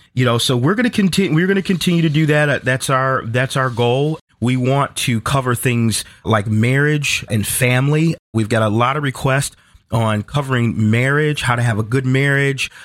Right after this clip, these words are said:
how to deal with, you know, family, raising kids, money. What's some tips and some things with getting out of debt and budgeting and investing and just all things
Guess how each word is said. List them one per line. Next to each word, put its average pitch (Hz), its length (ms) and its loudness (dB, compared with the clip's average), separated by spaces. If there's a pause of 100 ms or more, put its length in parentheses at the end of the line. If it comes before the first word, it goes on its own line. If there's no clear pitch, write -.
(140)
how 127 160 -2
to 147 80 0
deal 135 240 0
with, 139 220 -2
you - 240 -4
know, 123 260 0 (120)
family, 143 760 2 (160)
raising 143 560 0
kids, 147 720 0 (280)
money. 139 680 4 (240)
What's 135 240 0
some 147 200 0
tips - 600 -2
and 120 240 0
some 117 220 0
things 131 480 0
with 110 300 0
getting 113 240 2
out 98 120 0
of 101 160 -2
debt 143 400 0
and 104 380 0 (240)
budgeting 127 540 2
and 101 180 2
investing 110 880 0
and 92 200 -2 (440)
just 143 380 -2
all 190 360 2
things 135 800 -2